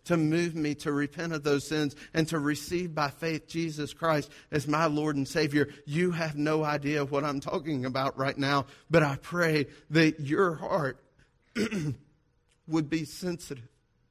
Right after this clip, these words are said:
would be willing to hear and to receive the leading of the Holy Spirit in the same way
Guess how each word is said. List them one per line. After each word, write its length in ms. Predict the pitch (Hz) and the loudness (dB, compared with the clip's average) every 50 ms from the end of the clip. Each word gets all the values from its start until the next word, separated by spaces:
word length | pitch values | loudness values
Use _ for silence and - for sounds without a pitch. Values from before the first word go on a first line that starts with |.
| _ _ _ _ _ _ _ _ _ _ _ _ _ _ | _ _ _ _ _ _ _ _ _ _ _ _ _ _
would 180 | - 160 151 139 | -2 -2 0 2
be 120 | 185 190 | 2 2
willing 460 | 185 170 175 202 202 196 202 196 190 180 | 2 2 4 4 4 4 2 0 -2 -4
to 320 | - - 180 175 160 151 - _ _ | -6 -6 -4 -2 -2 -4 -6 _ _
hear 380 | _ - 202 196 190 185 175 | _ -8 -2 0 2 2 2
and 140 | 160 156 147 - | 2 -2 -2 -4
to 100 | 156 147 | -4 -4
receive 500 | 143 147 143 - - 175 160 160 147 139 | -4 -4 -6 -6 -6 -4 -2 -2 -2 -2
the 80 | 147 | -4
leading 400 | 143 139 147 151 143 143 147 143 | -2 0 -2 -2 -2 -2 -2 -2
of 80 | 139 135 | -4 -4
the 100 | 135 135 | -6 -6
Holy 240 | 131 143 139 131 117 | -6 -4 -4 -4 -6
Spirit 340 | 120 - - 143 131 117 - _ _ _ _ _ _ _ _ _ _ _ | -6 -8 -10 -8 -8 -8 -12 _ _ _ _ _ _ _ _ _ _ _
in 140 | - 143 139 | -2 0 0
the 60 | 139 | 0
same 420 | 127 - - 165 160 160 156 151 151 | 0 0 -2 0 2 2 2 2 2
way 400 | 156 160 156 151 143 135 127 | 2 2 2 2 0 -4 -6